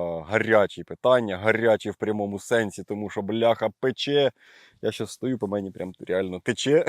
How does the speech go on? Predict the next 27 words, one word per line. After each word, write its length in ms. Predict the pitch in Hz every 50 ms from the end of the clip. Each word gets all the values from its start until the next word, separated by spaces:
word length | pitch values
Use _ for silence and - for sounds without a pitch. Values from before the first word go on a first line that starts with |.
| 160 -
<laughs> 960 | - 226 - - 226 220 - _ - 208 185 - _ - - - - - _ -
От. 180 | 175 170 127 - - - - - - _
Але 300 | - 101 104 104 104 107
льон, 220 | 120 117 107 104 - - 120 131
льон 220 | 135 127 117 104 - - - - _
працює 460 | - 123 110 - - 139 123 107 98
тихенько. 460 | - 92 - - 98 92 90 - - - _ _ _ - _ _ _ _
От. 220 | - 107 98 87 - _ _ - 101
Е, 120 | 95 98 -
отже, 300 | - 139 131 101 87 85 - _ _ _
питання. 440 | 117 117 - 123 110 95 87 82 80 _ _ _ _ - -
Е, 400 | 101 95 95 95 92 95 92 92 85 -
перше, 340 | 127 117 101 - - 90 -
чи 140 | - 120
жива 360 | 107 107 117 117 143 165 165 135
ще 220 | - - 123 123
кукуруза? 540 | - - 107 - 120 110 104 95 85 76 - - _ _ -
Так, 200 | - 101 82 - _ _ -
вона 360 | 104 117 139 143 131 113 - - _ _ _ _ _ _ -
ще 260 | - - - 123 110
жива, 320 | 95 92 92 95 123 151 160
хоча, 380 | - - - - 117 110 107 - _ _ _ _ _ _ _ - 101
е, 300 | 98 98 98 98 95 92
всі 280 | 90 - - - - 120
листочки 580 | 113 104 98 - _ 110 110 101 - - 98 92
повністю 640 | - 110 107 101 98 95 92 87 - _ - 92 85
вже 320 | 85 90 101 101 92 85